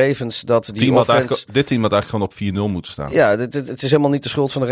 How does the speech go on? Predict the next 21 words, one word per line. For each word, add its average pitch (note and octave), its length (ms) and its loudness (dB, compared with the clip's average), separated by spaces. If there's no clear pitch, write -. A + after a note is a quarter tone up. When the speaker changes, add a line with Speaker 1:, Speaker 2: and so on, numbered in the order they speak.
Speaker 1:
Ravens C#3+ 240 -2
dat, G#2+ 260 0
eh, G2 120 -2
dat, F2 200 -2
dat F2+ 120 -6
de G2 80 -6
Cleveland F#2 400 -4
offense F2+ 360 -2
zo F2+ 140 0
absoluut E2+ 400 -2
beroerd F2 440 -6
is. E2 180 -6
En C#3+ 60 -2
op D3 80 -2
het C#3 80 0
moment C3 440 0
dat, A#2+ 300 -2
dat A#2 200 -4
daar B2 220 4
gewoon, G#2+ 500 0
eh, F#2+ 360 -2